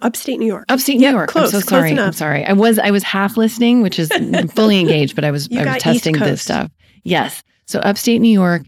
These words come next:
Speaker 2: and you said your dad worked for Xerox.
Speaker 1: Yeah.
Speaker 2: Which was like, you said, like, being in the military because
Speaker 1: We moved
Speaker 2: you moved
Speaker 1: everywhere.
Speaker 2: Wow.
Speaker 1: So we, I went to high school in San Diego, and then in the middle of my junior year, we moved to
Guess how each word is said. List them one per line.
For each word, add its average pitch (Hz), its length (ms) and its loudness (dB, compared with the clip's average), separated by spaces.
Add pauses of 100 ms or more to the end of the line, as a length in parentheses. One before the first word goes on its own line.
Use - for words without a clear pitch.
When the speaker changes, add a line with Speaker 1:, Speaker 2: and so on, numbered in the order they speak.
Speaker 2:
and 170 440 0
you 175 80 0
said 170 200 -2
your 170 80 0
dad 156 280 -4
worked 156 160 -8
for - 120 -4
Xerox. 156 760 -4
Speaker 1:
Yeah. 214 320 -4 (140)
Speaker 2:
Which 180 180 0
was 170 140 2
like, 156 340 0
you - 280 -4
said, 151 200 -2
like, 147 180 -2
being 143 140 0
in 143 40 0
the 147 60 0
military 175 500 0
because 160 300 -4
Speaker 1:
We 233 80 4
moved 214 240 0
Speaker 2:
you 160 60 -2
moved 151 180 -2
Speaker 1:
everywhere. 202 600 -4 (100)
Speaker 2:
Wow. 147 480 -4
Speaker 1:
So 208 340 -6
we, 226 340 0
I 220 140 -2
went 247 200 -2
to - 40 -8
high 254 120 -2
school 220 500 -2
in 202 160 -6
San 208 200 -4
Diego, 196 360 -4
and 190 80 -4
then 190 160 -4
in 202 80 -6
the 202 80 -2
middle 190 260 -6
of 185 80 -10
my 185 120 -8
junior 185 300 -6
year, 180 180 -8
we 180 100 -8
moved 185 300 -8
to 180 440 -10